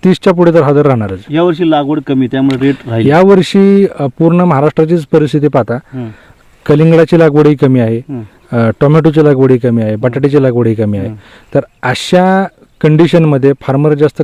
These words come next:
Speaker 1: खर्च करू शकत नाही.
Speaker 2: हम्म.
Speaker 1: तर जेवढ्या कमीत कमी खर्चामध्ये उत्पन्न काढता येईल
Speaker 2: हम्म.
Speaker 1: याचा शेतकऱ्यांनी विचार करावा.
Speaker 2: तुम्ही जे मुळाधार आणि इतर जी औषधे सांगता तुमची, मग त्याच्याबरोबर रासायनिक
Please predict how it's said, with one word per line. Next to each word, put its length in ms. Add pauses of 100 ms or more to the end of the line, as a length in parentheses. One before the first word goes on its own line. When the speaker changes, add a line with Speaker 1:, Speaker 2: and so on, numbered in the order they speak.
Speaker 1:
खर्च 200
करू 220
शकत 280
नाही. 300
Speaker 2:
हम्म. 140 (400)
Speaker 1:
तर 40
जेवढ्या 500
कमीत 200 (100)
कमी 200
खर्चामध्ये 480
उत्पन्न 460
काढता 280
येईल 180 (120)
Speaker 2:
हम्म. 180 (120)
Speaker 1:
याचा 180
शेतकऱ्यांनी 460
विचार 220
करावा. 340
Speaker 2:
तुम्ही 140
जे 60
मुळाधार 580
आणि 300
इतर 200
जी 140
औषधे 320
सांगता 280
तुमची, 360
मग 100
त्याच्याबरोबर 420
रासायनिक 400